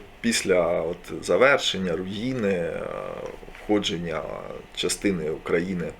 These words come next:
і лівобережної Черкащини в склад Російської імперії, згодом і вся Черкащина стала Російською імперією після поділів Польщі. Ну, ми не можемо говорити, що тут було щось окреме в грошовому обігу. Це був загальноросійський обіг.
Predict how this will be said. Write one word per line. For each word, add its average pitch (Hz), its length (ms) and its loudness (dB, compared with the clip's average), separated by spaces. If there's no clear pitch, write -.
і 87 60 -4
лівобережної 95 840 4
Черкащини 85 960 0
в - 440 -6
склад - 300 0
Російської 151 600 -2
імперії, 92 500 2
згодом 82 400 -6
і - 20 -8
вся 135 280 4
Черкащина 92 640 -2
стала - 300 -2
Російською - 540 -8
імперією 92 500 -6
після - 300 -2
поділів 87 460 -2
Польщі. 87 680 2
Ну, 240 100 0
ми 113 140 8
не 113 100 8
можемо 90 340 0
говорити, 87 460 2
що - 120 0
тут - 140 -4
було - 140 -4
щось - 280 0
окреме 175 580 4
в 90 360 0
грошовому 95 460 0
обігу. 87 360 -4
Це - 160 -2
був 90 160 -4
загальноросійський 104 880 0
обіг. 98 280 0